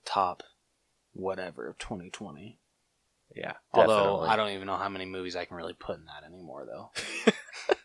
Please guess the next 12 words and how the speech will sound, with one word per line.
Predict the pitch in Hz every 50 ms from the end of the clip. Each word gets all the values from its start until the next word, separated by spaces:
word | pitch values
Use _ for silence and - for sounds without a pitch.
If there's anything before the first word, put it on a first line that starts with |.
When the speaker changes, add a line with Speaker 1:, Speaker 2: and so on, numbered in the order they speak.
| - - - _ - - - _ - - _ _ - - - - - - - 415 415 -
Speaker 2:
Yeah. | - 415 - - - - - - 269 262 254 233 -
Y-, | - - - - - - - - - -
you're | - 131
not | 131 131 131 123
wrong. | 143 143 123 110 117 110 -
<laughs> | -
I | - 220 - - 208 - - 214 - - 170 - - 202 - - _ - _ - 185 220 - - 254 170 - 110
wonder | 123 131 131 123
what | 113 107 98 -
this, | 120 127 - - - - _ -
this | - 104 113 - -
year's | 110 95 90